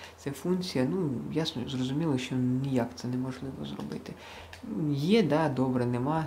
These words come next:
ще краще. Ну, ось перерисували течія тему. Ось бачите, тобто нічого нового не добавили, але перерисували трішки іконку. Оце новий ще параметр з'явився.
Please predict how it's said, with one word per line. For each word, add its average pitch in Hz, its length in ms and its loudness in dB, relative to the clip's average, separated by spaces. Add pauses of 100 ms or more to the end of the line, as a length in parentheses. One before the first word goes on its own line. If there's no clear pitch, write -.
ще - 160 -2
краще. 135 460 -6 (360)
Ну, 175 120 2
ось 160 180 2
перерисували 143 840 2 (400)
течія 131 600 4 (220)
тему. 123 220 -4 (520)
Ось - 200 -12
бачите, - 380 -8
тобто - 280 -8
нічого 143 400 0
нового 131 380 0
не 127 120 4
добавили, 170 760 0
але 175 300 0 (320)
перерисували 143 800 0
трішки 143 440 -2
іконку. 120 520 0 (2750)
Оце 151 340 -2
новий 135 420 4
ще 123 180 0
параметр 180 640 0 (180)
з'явився. 131 840 -2